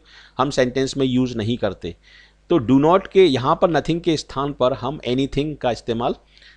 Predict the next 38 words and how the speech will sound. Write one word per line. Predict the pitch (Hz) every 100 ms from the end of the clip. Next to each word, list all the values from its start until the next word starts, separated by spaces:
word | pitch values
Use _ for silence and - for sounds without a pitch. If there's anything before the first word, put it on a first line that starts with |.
| _ -
कर | 123
सकते | - 107 - 101
हैं, | 95 87 _ _ _ _ _ _ _ _ _ _ _ _ _ _ _ _ _ _ _ _ _ _
ठीक | 180 190
है। | 123 - _
तो | 151
अब | - 151 180 - 147
यदि | 160 185 208
आप | 208
anything | 147 160 175 196
लगाएं | 147 127 147 170
इसमें, | 127 117 123 - _ -
तो | 151
आपका | - 131 143 190
ये | 151
वाला | 135 151
सेंटेंस, | 160 127 123 139 170 -
अ, | - 107 110 113
ये | 120
वाला | 135 151
जो | 151
ऑप्शन | 123 - 139
है | 120 117
डी, | 113 107 151
ये | 113 117
सही | 139 101 123
होगा | 101 95 95
यहाँ | 90 90
पर। | 90 90 - - - - - _ -
और | 165 160
डी | 113 208
लगाने | 196 175 175
के | 165
बाद | 147 151
ये | 170
सेंटेंस | - 131 131 151 151 -
को, | 151 151
अ, | 151